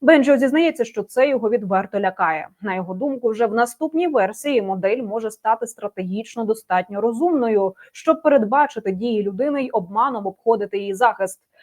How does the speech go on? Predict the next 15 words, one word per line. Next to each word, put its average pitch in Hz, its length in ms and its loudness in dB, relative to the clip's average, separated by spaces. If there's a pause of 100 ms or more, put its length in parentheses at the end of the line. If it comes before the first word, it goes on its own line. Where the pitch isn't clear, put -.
(100)
А 294 80 4
вже 254 160 4
найближчим 254 500 2
часом 285 360 0
шиї 233 320 -2
може 220 280 -2
опанувати 196 520 -2
навички, 247 480 2
потрібні 214 500 -4
для 185 120 -2
створення 214 440 0
вкрай 208 280 -2
небезпечної 190 720 -4
біологічної 180 680 -4
зброї. 185 420 0